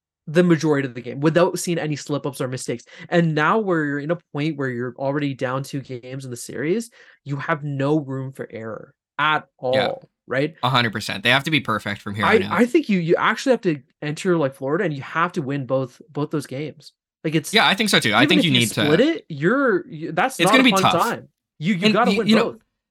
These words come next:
Speaker 2: the thing is, the Panthers, you know, full credit to them again. They play hard every single shift.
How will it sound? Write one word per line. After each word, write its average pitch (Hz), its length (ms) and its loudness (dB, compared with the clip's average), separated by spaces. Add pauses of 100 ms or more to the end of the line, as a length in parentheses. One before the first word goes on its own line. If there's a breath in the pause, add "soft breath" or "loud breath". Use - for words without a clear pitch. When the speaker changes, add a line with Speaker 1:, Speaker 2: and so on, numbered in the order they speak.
(160)
Speaker 2:
the 160 80 0
thing 254 120 6
is, 285 120 4
the - 60 4
Panthers, 202 540 2 (840)
you 131 80 4
know, 113 300 4 (440)
full 170 160 2
credit 165 240 4
to 156 60 0
them 135 180 4
again. 117 320 2 (160)
They 156 100 4
play 320 220 2
hard 139 400 6 (180)
every 135 300 2
single 117 240 0
shift. - 300 -4